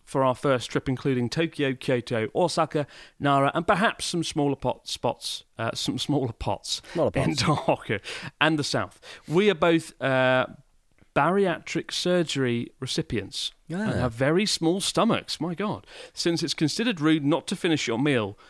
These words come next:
Speaker 1: would it be a good idea to have cards or Meishi business cards explaining that we might not be able to finish our meals? We want to be able to experience all the wonderful food without insulting everyone. Love all the work you're doing. Congratulations on the book.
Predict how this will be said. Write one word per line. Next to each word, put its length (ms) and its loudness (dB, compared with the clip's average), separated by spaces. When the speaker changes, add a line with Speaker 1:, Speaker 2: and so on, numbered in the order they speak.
Speaker 1:
would 220 0
it 80 -4
be 100 4
a 60 2
good 100 2
idea 480 4
to 140 -6
have 200 -2
cards 540 -2
or 200 -2
Meishi 480 0
business 340 -2
cards 360 -2
explaining 420 -2
that 60 0
we 100 -4
might 300 0
not 180 0
be 100 0
able 180 0
to 60 -4
finish 320 -4
our 120 0
meals? 340 -2
We 80 -2
want 220 2
to 60 0
be 140 2
able 180 0
to 120 -6
experience 500 -4
all 80 0
the 60 -4
wonderful 320 0
food 300 0
without 200 0
insulting 480 -2
everyone. 400 -2
Love 280 0
all 100 2
the 40 0
work 300 2
you're 80 -2
doing. 260 -2
Congratulations 800 -4
on 140 -2
the 80 -4
book. 320 -4